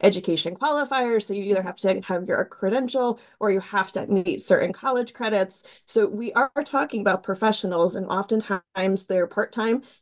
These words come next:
making minimum wage. Um, and so one thing that we're excited to see in this new leaps, uh, proposal is that they have the opportunity to have it a year-round program. So hopefully that'll encourage more full-time folks in the workforce,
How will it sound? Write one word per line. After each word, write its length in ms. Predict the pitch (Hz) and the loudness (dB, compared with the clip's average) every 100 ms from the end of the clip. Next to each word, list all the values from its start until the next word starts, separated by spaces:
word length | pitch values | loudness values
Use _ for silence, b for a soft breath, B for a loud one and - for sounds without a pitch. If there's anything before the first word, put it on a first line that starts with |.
| - | -4
making 280 | 180 180 175 | -2 -2 -2
minimum 340 | 196 233 254 | 0 0 0
wage. 460 | 226 240 302 - - | 0 -2 -4 -8 -8
Um, 200 | 220 208 208 | -4 -2 -2
and 160 | 196 | -2
so 280 | - 196 190 B - | 0 0 0 B -2
one 160 | 226 | -2
thing 100 | 220 | 0
that 100 | 208 | 0
we're 80 | 180 | -2
excited 360 | 196 262 339 294 | -2 -2 -2 -4
to 80 | 202 | -4
see 240 | 202 185 | -2 -4
in 200 | - 185 | 0 0
this 200 | 180 196 | 0 0
new 200 | 185 180 175 | -2 -2 0
leaps, 480 | 294 392 - - - | 2 2 -2 -10 -2
uh, 220 | 180 170 - | 0 0 -2
proposal 720 | - 190 190 180 175 190 B B B 214 | -6 -2 0 0 -2 -2 B B B 2
is 240 | 208 202 | 2 2
that 200 | 202 196 | -4 -2
they 100 | 202 | -4
have 260 | 202 202 202 _ _ - | -2 -2 -4 _ _ 0
the 140 | 208 | 0
opportunity 800 | 180 175 175 - 254 240 208 180 | 0 -4 -10 -8 0 2 2 0
to 160 | 180 185 | -6 -2
have 180 | 180 | -2
it 60 | 190 | 0
a 60 | 185 | 0
year-round 520 | 185 165 170 214 - | 0 0 -2 -2 -2
program. 600 | 269 262 285 285 294 302 _ _ _ _ _ | -2 0 0 0 -2 -6 _ _ _ _ _
So 260 | - 220 | 0 0
hopefully 520 | 214 247 247 240 208 196 | 0 0 0 0 0 0
that'll 220 | 185 190 | -2 -4
encourage 500 | 196 - 196 190 190 | -4 -2 0 0 0
more 160 | 185 | -2
full-time 640 | 180 - 233 240 233 240 233 | -4 2 2 2 0 -2 0
folks 380 | 233 226 233 247 | 2 2 0 -6
in 100 | 233 | -2
the 100 | 226 | 0
workforce, 640 | 226 226 233 226 220 - | 0 -2 -2 0 -2 -6